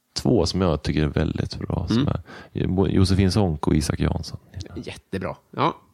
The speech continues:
Speaker 2: båda har ju varit med här, men de för
Speaker 1: Ja.
Speaker 2: ver-, verkligen he-, helt rätt. Håller helt med. Eh, min syrra, hon undrar, när du var liten, vad ville du då bli när du blev stor?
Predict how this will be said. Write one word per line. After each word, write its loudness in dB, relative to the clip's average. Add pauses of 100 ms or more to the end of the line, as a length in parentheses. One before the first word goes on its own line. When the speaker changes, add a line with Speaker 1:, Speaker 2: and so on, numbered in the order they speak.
(140)
Speaker 2:
båda 2
har 6
ju 6
varit 4
med 4
här, 0
men 2
de 0
för 0
Speaker 1:
Ja. 2
Speaker 2:
ver-, -2
verkligen 0
he-, -2
helt -2
rätt. -8
Håller -2
helt -2
med. -8 (1160)
Eh, -2 (1700)
min 4
syrra, 4 (380)
hon 4
undrar, 4
när 4
du 6
var 4
liten, 2
vad 2
ville 2
du 4
då 4
bli 2
när 2
du 2
blev -2
stor? -6